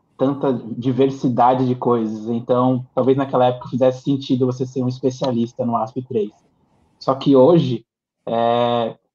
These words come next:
por mais que você se especialize, por exemplo, no desenvolvimento I O S, que é o que eu tô atuando hoje, não faz sentido você não conhecer o, as, as coisas que são, é, estão ali beirando o que você tá utilizando. Então,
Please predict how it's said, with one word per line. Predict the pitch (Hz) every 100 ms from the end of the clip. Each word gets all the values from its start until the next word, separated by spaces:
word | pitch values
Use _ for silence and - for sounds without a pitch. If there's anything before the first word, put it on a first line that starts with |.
| _
por | 147
mais | 127 139 170
que | 208
você | 180 175 - 147 131 123 _
se | _ 139
especialize, | - 165 170 160 131 139 123
por | 127
exemplo, | 127 120 123 127
no |
desenvolvimento | 113 120 127 120 123 127
I |
O | 117
S, | 120 127 -
que | 120
é |
o | 117
que |
eu | 120
tô | 120
atuando | 117 120 120
hoje, | 110 131 131 120 _ _ _ -
não | 127
faz | 127 160
sentido | 170 170 170 147
você | 147 147 143
não | 147
conhecer | - 147 135 135 143
o, | 147 135 - -
as, | 135 135 131 - - _ _ _ _
as | - 123
coisas | - 147 147
que | -
são, | - 147 147 143 139 135 _ _
é, | - 127
estão | 123 - 143
ali | 139
beirando | 127 117 151 143 151 160
o |
que | 147
você | 147 170
tá | 160
utilizando. | 143 143 151 123 120 120
Então, | 120 135 139